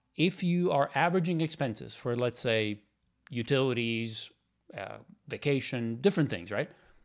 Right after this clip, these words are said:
And you go over, it will not allow that negative balance to carry over because it's using the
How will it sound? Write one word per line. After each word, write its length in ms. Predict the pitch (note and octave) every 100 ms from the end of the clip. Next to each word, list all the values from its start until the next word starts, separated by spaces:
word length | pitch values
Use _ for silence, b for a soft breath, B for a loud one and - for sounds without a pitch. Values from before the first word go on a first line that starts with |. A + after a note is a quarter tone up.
| b -
And 180 | C3+
you 80 | D3
go 220 | D#3+ D#3+
over, 600 | D3 F#3 C4+ D3 F#2+ B2+ - _ _ _ _ _ _ _ _ -
it 140 | D#3+
will 180 | D#3 F3+
not 240 | E3+ E3 D3+
allow 420 | C3 C3 D#3 B2+
that 300 | A#2 A#2 A#2+
negative 600 | B2+ C3 C#3 C#3 C3+ B2+
balance 480 | C3+ B2 E3 B2+ A2+
to 100 | -
carry 320 | - A#2 G#2+ D3+
over 260 | G#3+ -
because 240 | - C3 B2+
it's 140 | B2
using 380 | D3+ C#3 C3+ B2
the 300 | A#2+ A2+